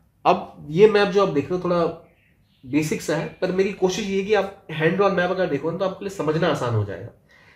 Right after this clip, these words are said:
तो यहाँ कई चीज़ें न्यूज़ में थी, तो देखो सबसे पहले ना इंडिया के पास कौन सा इलाका था, तो म्यांमार का हिस्सा यहाँ से आपका स्टार्ट होता है, जो पहले आपको इस इलाके में लेके आता है। यहाँ जो चीज़ें इंपॉर्टेंट हैं, उनमें पहले आपको पता होना चाहिए कि कंबोडिया कहाँ पर है, लाओस कहाँ पर है, वियतनाम कहाँ पे है।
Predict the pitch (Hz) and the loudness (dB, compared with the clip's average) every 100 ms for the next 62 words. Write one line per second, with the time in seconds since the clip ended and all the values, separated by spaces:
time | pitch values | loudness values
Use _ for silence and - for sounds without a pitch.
0 | _ 180 190 214 220 233 233 233 185 185 | _ -2 0 0 2 2 0 -2 0 -2
1 | 160 123 107 101 110 - - - - - | -2 -2 -4 -10 -14 -20 -20 -20 -20 -14
2 | - 196 226 233 208 220 220 190 226 175 | -2 2 4 4 4 4 4 0 0 0
3 | 175 196 202 175 175 - 165 170 160 139 | 4 4 2 0 -2 0 -2 0 0 0
4 | 143 180 185 151 151 151 151 139 123 135 | 0 0 2 2 2 0 0 -2 -2 -2
5 | 123 113 - - 135 117 110 107 110 143 | -2 -4 -6 -8 -8 -4 -2 -2 -4 -6
6 | 143 - 127 131 120 - 120 113 127 120 | -6 -4 -4 -4 -8 -8 -6 -6 -4 -4
7 | 107 98 87 - 110 - _ _ _ 117 | -4 -6 -12 -14 -18 -20 _ _ _ -8
8 | 127 156 202 220 190 190 165 143 135 127 | -6 -2 -2 -2 -4 -2 0 -2 -6 -4
9 | 160 117 - - - 156 180 190 156 160 | -4 -4 -8 -12 -10 -2 0 2 0 0
10 | 180 170 151 147 147 180 185 - 151 143 | 0 -2 -4 -4 -4 -8 -10 -8 -6 0
11 | 147 156 156 131 127 131 131 127 131 139 | 4 4 4 0 -4 -4 -4 0 0 0
12 | - 123 131 131 131 127 139 127 117 120 | -2 -2 -2 -2 0 2 2 0 -2 -4
13 | 113 120 | -4 -8